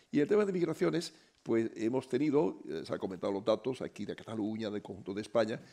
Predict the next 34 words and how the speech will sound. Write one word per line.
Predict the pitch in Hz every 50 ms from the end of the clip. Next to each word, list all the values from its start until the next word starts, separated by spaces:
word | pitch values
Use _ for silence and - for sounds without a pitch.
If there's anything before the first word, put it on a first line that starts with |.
| - _ _
pues | - 107
en | 113 107
Málaga, | 110 113 120 120 127 131 - - - - _ _
eh, | 110 104 107 104
no | 104 110 135 151 151
tan | 156 156 143
intensamente, | 131 120 113 - 135 147 - - 151 151 165 147 131 - -
en | 147
Málaga | 123 113 104 104 98 98
ciudad, | - 135 131 147 151 - - - - - _ _ _ _
en | - - 104
la | 117
provincia | - - 120 131 - 147
un | 123
poco | - 131 135 135
más, | 143 143 143 151 - - -
pero | - - - 151 - - -
una | 110 113 127 -
presencia, | - 107 104 - 104 113 117 - 151 143 135 - -
eh, | - 87 87 80
importante, | 101 110 - 120 107 - - 78 76 73 - 78 -
fuerte, | - - - - - - -
¿no? | - - _ _ - _ _ _
Tenemos | - - 104 107 113 107 104 -
unos | - - 98 104 104 98 92 -
cuarenta | _ - 107 107 107 101 90
y | 98
siete | 110 104 110
mil | 117 123 107 98 - _
inmigrantes | - - 95 101 95 85 101 117 131 135 139 - 170 - - -
nacidos | - - - 110 101 104
en | 101 101
otros | 92 - 95 104 -
países, | - 127 143 143 - 90 - -